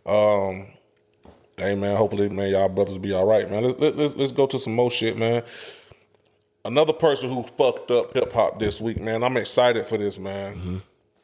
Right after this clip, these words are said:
Speaker 1: Kendrick Lamar, man, dropped one of the best videos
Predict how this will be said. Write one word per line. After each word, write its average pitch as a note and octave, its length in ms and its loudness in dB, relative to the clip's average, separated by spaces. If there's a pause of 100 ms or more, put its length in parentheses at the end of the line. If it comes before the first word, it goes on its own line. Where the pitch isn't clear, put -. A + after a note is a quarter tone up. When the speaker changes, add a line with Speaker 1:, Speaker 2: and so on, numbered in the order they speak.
(280)
Speaker 1:
Kendrick C3+ 300 0
Lamar, B2+ 360 2
man, A#2 320 0
dropped A#2+ 440 2
one A#2 200 0
of A2+ 40 -2
the A2+ 100 2
best A#2+ 640 0
videos G#2+ 720 -2